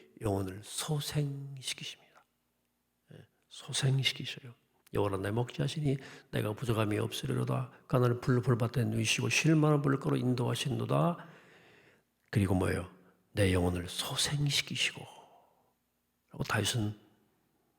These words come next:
노래합니다. 주님은 여러분들의 영혼을 이천이십일 년 소생시킬 것입니다. 그 소생시키시기를 원하세요. 여러분, 주님을 목자로 삼고 자신을 맡기면 주님께서 우리 영혼을 목자하시니까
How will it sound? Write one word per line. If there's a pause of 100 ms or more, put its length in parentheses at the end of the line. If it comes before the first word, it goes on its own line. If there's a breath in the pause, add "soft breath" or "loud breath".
(200)
노래합니다. (1300)
주님은
여러분들의
영혼을 (200)
이천이십일
년
소생시킬
것입니다. (840)
그
소생시키시기를
원하세요. (1160 soft breath)
여러분,
주님을
목자로
삼고 (380)
자신을
맡기면
주님께서
우리
영혼을
목자하시니까